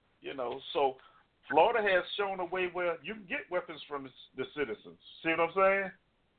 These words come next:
You can take, you get 'em, and, and, and under the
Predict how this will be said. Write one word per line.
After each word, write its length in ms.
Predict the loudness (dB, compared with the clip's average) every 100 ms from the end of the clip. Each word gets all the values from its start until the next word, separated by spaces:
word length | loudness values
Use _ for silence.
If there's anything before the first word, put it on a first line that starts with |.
| -2
You 160 | 0
can 80 | 2
take, 260 | 4 2 2
you 100 | -4 0
get 160 | 2
'em, 120 | 2 -2 -16 0
and, 140 | 2 2 4
and, 260 | 4 4
and 120 | 0 -2 -18 -20 -20 -20 -20 -16 2
under 200 | 2 4
the 140 | 2